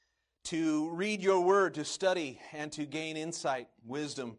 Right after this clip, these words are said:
revelation. I'm praying, God, we would experience your blessing, your favor, and your presence even right now as we turn our hearts to gratitude once again. And we thank you for the work that you're gonna do tonight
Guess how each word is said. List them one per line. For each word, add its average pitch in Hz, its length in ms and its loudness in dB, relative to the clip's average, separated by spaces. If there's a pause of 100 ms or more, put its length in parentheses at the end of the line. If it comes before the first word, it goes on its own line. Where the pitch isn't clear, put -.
(140)
revelation. 127 640 -4
I'm 120 120 -12
praying, 139 400 -6
God, 117 240 -4 (500)
we 131 100 -4
would 139 120 -2
experience 139 640 -8
your 135 100 -6
blessing, 143 560 -8 (300)
your 113 100 -8
favor, 127 560 -6 (420)
and 120 120 -8
your 123 100 -6
presence 127 500 -2
even 151 240 -8
right 151 240 -4
now 131 300 -6
as 131 220 -8
we 120 100 -8
turn 170 320 -8
our 190 180 0
hearts - 680 -4 (640)
to 147 80 -6
gratitude 131 840 -4
once 131 300 -6
again. 135 380 -6 (420)
And 117 80 -12
we 120 100 -8
thank 170 380 -6
you 123 80 -10
for 131 140 -10
the 120 100 -6
work 143 400 -4
that 120 160 -12
you're 117 100 -14
gonna 110 160 -12
do 135 360 -10
tonight 110 440 -12